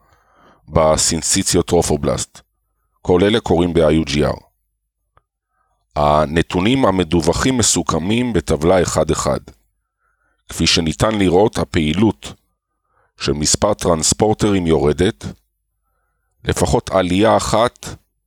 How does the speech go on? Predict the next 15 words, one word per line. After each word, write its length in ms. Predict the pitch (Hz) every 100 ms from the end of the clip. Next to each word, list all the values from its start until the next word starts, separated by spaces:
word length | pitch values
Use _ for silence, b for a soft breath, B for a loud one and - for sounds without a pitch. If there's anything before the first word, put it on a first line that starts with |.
| _ _ _ _ _ _ _ _ _ 82
אה, 180 | 80 80 - _ _ _
באחד 540 | 82 80 80 - 95 87
הערכים, 720 | 80 71 69 - 131 139 139 _ _ _ _ _ -
כשהאחרים 760 | - 90 82 - 90 117 127
ללא 240 | 87 82 92
שינוי 360 | - 82 80
כלל. 320 | - 71 64 - _ _ _ _ _ _ _ _ _ _ _ _ _ _ _ _ _ -
ירידה 440 | 82 87 82 -
בפעילות 580 | 104 104 - 87 92 104
של 240 | - 90 82
הסיסטם 640 | 80 - 107 - 95 87
A 340 | - 101 92 85
אמינו 420 | 92 92 90 87
אסיד 240 | - 82
טרנספורטר, 720 | - 76 - - 82 82 107